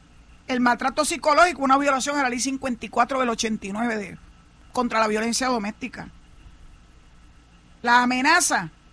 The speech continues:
y la agresión sexual conyugal también.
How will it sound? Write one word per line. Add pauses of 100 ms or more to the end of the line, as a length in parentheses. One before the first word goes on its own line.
(200)
y
la
agresión
sexual
conyugal
también.